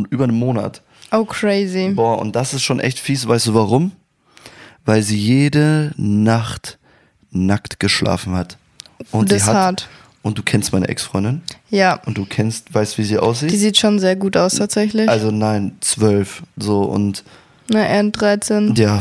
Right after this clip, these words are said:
Speaker 1: doch, dreizehn, Alter. Meine Ex-Freundin war wirklich, oh mein Gott.
Speaker 2: Also die ist wirklich ein Brett, Leute.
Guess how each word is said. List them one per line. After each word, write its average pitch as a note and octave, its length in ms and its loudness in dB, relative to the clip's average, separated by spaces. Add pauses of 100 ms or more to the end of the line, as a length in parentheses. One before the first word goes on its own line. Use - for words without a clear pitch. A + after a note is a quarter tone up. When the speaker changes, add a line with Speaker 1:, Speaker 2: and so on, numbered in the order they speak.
Speaker 1:
doch, G2 180 0
dreizehn, G2 440 0
Alter. G2 340 -2
Meine G#2 160 0
Ex-Freundin G2+ 360 -4
war G2+ 60 -10
wirklich, G#2 240 -8
oh G2+ 80 -10
mein G2+ 120 -10
Gott. - 160 -12
Speaker 2:
Also G#3+ 160 2
die G#3+ 160 2
ist A#3 200 2
wirklich A3 380 0
ein G#3 100 2
Brett, G3 260 0
Leute. F#3+ 460 2